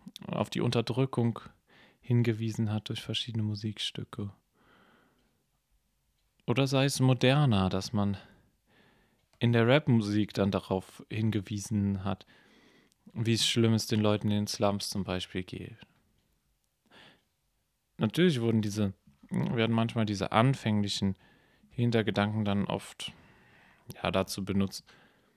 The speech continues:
einfach zum Mainstream und dann sind sie nicht mehr wirklich, um was verändern zu wollen, da. Was man aber niemandem erstmal unterstellen sollte, würde ich mal behaupten. Aber s-,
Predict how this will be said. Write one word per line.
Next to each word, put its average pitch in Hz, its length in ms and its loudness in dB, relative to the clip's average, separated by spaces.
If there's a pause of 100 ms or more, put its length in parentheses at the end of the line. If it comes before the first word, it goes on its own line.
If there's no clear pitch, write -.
(800)
einfach 110 280 0
zum 95 180 -2
Mainstream 117 720 2
und 101 160 0
dann 104 300 2
sind 107 220 -4
sie 110 100 -4
nicht 120 260 -2
mehr 98 320 0
wirklich, 92 600 -6 (480)
um 101 140 -2
was - 280 -6
verändern 104 460 -4
zu 98 200 -8
wollen, 95 300 2
da. 104 280 0 (920)
Was - 160 -14
man 107 200 0
aber 107 200 0
niemandem 110 640 2
erstmal 110 240 -2
unterstellen 110 480 0
sollte, 92 400 -4
würde 92 160 -8
ich - 160 -12
mal 92 160 -6
behaupten. 92 540 -4 (320)
Aber 127 340 4 (680)
s-, - 240 -20